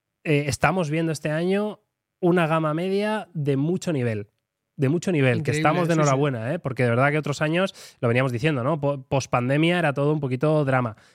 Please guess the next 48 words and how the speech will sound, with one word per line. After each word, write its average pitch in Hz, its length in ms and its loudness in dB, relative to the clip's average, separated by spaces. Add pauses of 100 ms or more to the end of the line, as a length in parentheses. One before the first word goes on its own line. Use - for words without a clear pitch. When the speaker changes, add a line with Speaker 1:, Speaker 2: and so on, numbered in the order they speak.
Speaker 1:
Pues 127 180 0
este 151 120 -2
año 175 160 4
estamos 170 240 -2
viendo 185 160 -2
una 170 100 -2
gama 160 160 0
media 202 260 -2
de 160 100 0
mucho 165 280 -2
nivel, 170 320 2
por 127 220 -6
fin, 202 320 -2
¿no? 190 160 0
No 160 80 0
hay 151 80 0
que 156 60 -2
gastarse 156 440 -2
mucho 185 400 0 (260)
para 131 200 2
tener 123 220 2
un, 139 100 0
ya 139 100 2
no 160 80 0
hay 165 120 0
que 160 180 -2
ir 160 120 2
al 151 120 0
gama 147 160 0
media 147 160 2
del 139 80 2
año 139 120 2
pasado. 170 380 0
Speaker 2:
No, 175 180 -2
Speaker 1:
Ya 147 80 4
Speaker 2:
no, 175 60 0
Speaker 1:
te 180 60 4
Speaker 2:
no. - 60 -2
Speaker 1:
puedes 160 140 0
comprar 170 360 0
con 156 180 -2
total 147 300 0
garantía 165 440 -2
un 180 100 0
gama 147 120 2
media 147 160 0
este 135 160 -2
año. 190 220 0